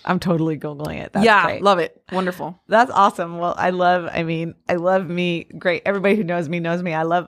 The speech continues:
Speaker 1: I love makeup. I love clothes. I love fashion. We've been
Speaker 2: Same.
Speaker 1: really <laughs> having fun talking
Speaker 2: Yeah.
Speaker 1: about that.
Speaker 2: Yeah.
Speaker 1: Well, I have two more of our favorite questions that we always ask. And one of them, I just,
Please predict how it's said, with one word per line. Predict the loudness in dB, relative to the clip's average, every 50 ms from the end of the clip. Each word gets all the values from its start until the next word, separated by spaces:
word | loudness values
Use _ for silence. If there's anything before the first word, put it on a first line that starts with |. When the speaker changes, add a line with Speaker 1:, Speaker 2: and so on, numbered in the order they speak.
| _ _ -2
Speaker 1:
I | 0
love | 2 4 4 4 4 4
makeup. | 2 0 0 0 -2 -4 -4
I | 0
love | 0 2 0 0 0
clothes. | -2 0 0 0 0 -2
I | -2 0
love | 0 0 0 0 0
fashion. | 0 0 0 -2 -4 -4 -4 -4 -2
We've | -2 -2 -2 -2 -2
been | 0 0
Speaker 2:
Same. | 2 4 4 4 4 2
Speaker 1:
really | 2
<laughs> | 0 0 0
having | 0 0 0 0
fun | -2 -4 -4 -2 -2 -2
talking | 0 0 0 2 4
Speaker 2:
Yeah. | 6 6 8 8 8 8 6 6 4 2
Speaker 1:
about | 0 -2 -6 -6 -8
that. | -14 -10
Speaker 2:
Yeah. | -4 0 2 4 4 6 4 2 2 -2 -6 _ -14 -12 -12 -12 -12 -12 -14 -6
Speaker 1:
Well, | 0 4 4
I | 6 6
have | 4 0 -2
two | -4 -2 -2 -2 -2
more | 0 0 2 2 4 2
of | 2 2 2 2
our | 4 2 2
favorite | 0 -2 -4 -4 -4 -4 -6 -4
questions | -2 -2 -2 -2 -4 -6 -6 -4 -2
that | -2 -2 -2
we | -4 -6 -6
always | -4 -4 -2 -2 -2 -2 0
ask. | 0 0 2 2 0 -4 -6 -4 0
And | 2 2 2 2 0 -2 -4
one | -4 0 2 4 4 4
of | 4
them, | 2 2 0 2
I | 2 2 2
just, | 2 2 -2 -4 -6